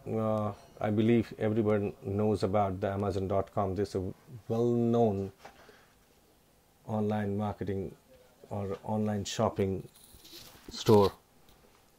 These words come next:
Amazon dot com. It's also available in India or worldwide. Amazon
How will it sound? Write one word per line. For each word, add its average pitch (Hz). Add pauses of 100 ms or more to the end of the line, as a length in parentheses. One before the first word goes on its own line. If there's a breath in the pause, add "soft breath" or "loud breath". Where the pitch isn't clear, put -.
(180)
Amazon 101
dot 98
com. 95 (420)
It's -
also 107
available 98
in 98
India 101 (300)
or 95
worldwide. 95 (1300 soft breath)
Amazon 147